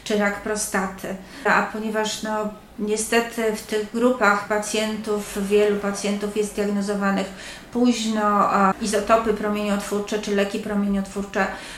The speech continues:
e, stają się bardzo ważnym elementem, e, procedur leczniczych i bardzo skutecznym też lekiem w tych schorzeniach.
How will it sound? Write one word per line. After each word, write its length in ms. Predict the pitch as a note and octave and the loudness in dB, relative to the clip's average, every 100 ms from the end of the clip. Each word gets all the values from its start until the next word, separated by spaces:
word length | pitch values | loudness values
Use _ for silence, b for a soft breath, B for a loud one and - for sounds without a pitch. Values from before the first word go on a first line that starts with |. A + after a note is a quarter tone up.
| - | -4
e, 360 | F#3 F#3 F#3 G3 | 0 2 2 2
stają 500 | G3 - G3+ G3 F#3 | 0 -2 0 2 2
się 160 | F#3+ G3+ | 0 4
bardzo 400 | G#3+ G#3+ G3+ G3 | 6 6 4 2
ważnym 640 | G3 G3 G3+ G3+ G3 F#3 F3+ | 2 0 0 2 2 0 0
elementem, 960 | - G#3 G3+ F#3+ F#3 F#3+ G3+ G3 F#3+ F#3+ | 2 4 4 4 2 0 0 0 0 0
e, 40 | F3+ F#3 F#3 | 0 -2 -2
procedur 440 | G3 - F#3+ F#3+ F#3+ B A#3 | -2 -2 -4 -4 -6 B -2
leczniczych 720 | A#3 A3+ A#3+ B3 D#4 D#4+ - | -2 4 2 4 0 -2 0
i 180 | A#3+ B3 | 2 2
bardzo 300 | A#3 A3 A3+ | 2 2 0
skutecznym 840 | - B3+ B3+ A#3+ - F#3+ F3 F3 - - | -2 0 0 0 -2 -4 -6 -8 -10 -4
też 420 | G3 F#3 F#3 - | -2 0 -2 0
lekiem 420 | G3+ F#3+ F#3 F#3 - G3 - | 2 2 2 -2 -4 -6 -10
w 40 | - | -4
tych 180 | G#3 | -2
schorzeniach. 640 | G3+ - F#3+ F#3 - - | 0 0 0 0 -4 -6